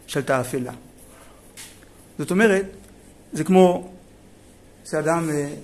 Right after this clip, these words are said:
חוזר בתשובה, ב-, כן, ב-, במובן החברתי של זה. הרי ח-, לחזור בתשובה זה להיות בתהליך של התקדמות, זה כולנו, זה לא, זה לא תלוי מגזר. אבל יש ביטוי כזה שנקרא חזרה בתשובה, שזה כאילו לעבור מהמגזר החילוני למגזר הדתי.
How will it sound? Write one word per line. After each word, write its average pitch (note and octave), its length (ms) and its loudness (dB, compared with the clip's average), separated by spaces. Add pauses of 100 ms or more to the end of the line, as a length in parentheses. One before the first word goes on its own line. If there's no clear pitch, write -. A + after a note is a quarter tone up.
(460)
חוזר D#3+ 220 -2
בתשובה, C#3 320 -6 (1000)
ב-, B2+ 260 -4 (540)
כן, D#3 140 -4
ב-, B2+ 460 -2 (240)
במובן C#3+ 400 -4
החברתי B2+ 800 -6
של C3 160 -6
זה. A2 120 -10 (1040)
הרי C#3 160 -2
ח-, D#3 240 -10 (140)
לחזור F3 260 -4
בתשובה F3+ 560 0
זה C#3 80 -6
להיות D#3+ 160 -2
בתהליך D#3 340 -4
של D#3+ 80 -6
התקדמות, D3+ 520 -4 (320)
זה D#3 100 -12
כולנו, D#3+ 340 -2
זה C3 80 -6
לא, D#3 180 -2
זה C#3 60 -4
לא D#3+ 200 0
תלוי D#3+ 160 0
מגזר. C3+ 340 -2 (640)
אבל D3+ 120 -6
יש F#3+ 60 -2
ביטוי G#3+ 260 -2
כזה F3 180 0
שנקרא E3+ 260 -4
חזרה F#3 240 -2
בתשובה, G3 340 -2
שזה E3+ 120 -6
כאילו F3+ 160 0
לעבור F3 240 2
מהמגזר E3+ 360 -2
החילוני E3+ 320 -4
למגזר D3+ 300 -2
הדתי. C#3 260 -6